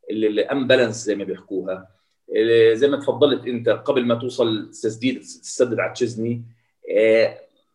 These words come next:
لاعبين الوسط تحديدًا، لأن الدفاع زي ما تفضلت أنت اليوم لعب كويس، لاعبين الوسط تحديدًا في تقصير في الواجبات. أعتقد أنا ما زلت بحكيها وحكيتها في أكثر من بوست، إنه يوفنتوس راح يعمل على تعزيز خط الوسط في الشتاء،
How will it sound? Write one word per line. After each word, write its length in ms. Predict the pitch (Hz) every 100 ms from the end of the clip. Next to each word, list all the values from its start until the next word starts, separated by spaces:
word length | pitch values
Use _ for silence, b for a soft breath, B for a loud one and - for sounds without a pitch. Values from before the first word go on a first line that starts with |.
| _
لاعبين 560 | 117 151 151 147 180 160
الوسط 560 | 143 139 165 139 - -
تحديدًا، 920 | 170 - 120 117 147 139 135 143 143 - _ _ -
لأن 120 | 120
الدفاع 300 | 117 127 139
زي 120 | -
ما 60 | 120
تفضلت 320 | 120 123 123
أنت 120 | 117
اليوم 180 | 117 123
لعب 200 | 110 101
كويس، 420 | 123 104 - -
لاعبين 220 | 113 147 165 127
الوسط 400 | 135 127 120 -
تحديدًا 500 | - 156 147 143 143 _ _ _ _
في 720 | - - 147 160 160 170 165 143 -
تقصير 520 | 131 - - 135 117
في 100 | -
الواجبات. 520 | 92 87 - - - - _ _ _ -
أعتقد 540 | 170 - 123 113 90
أنا 240 | 92 95 98
ما 100 | 104
زلت 200 | 120 117
بحكيها 420 | - - 120 104
وحكيتها 440 | 101 - 117 113
في 120 | 110
أكثر 220 | - - 90
من 120 | 90
بوست، 360 | 92 110 -
إنه 180 | 110 107
يوفنتوس 640 | 98 110 110 120 - - -
راح 220 | 101 -
يعمل 460 | 104 110 90 101 110
على 200 | 92 92
تعزيز 340 | - - 117
خط 220 | - -
الوسط 300 | 95 98 -
في 60 | -
الشتاء، 560 | 101 - - 107 -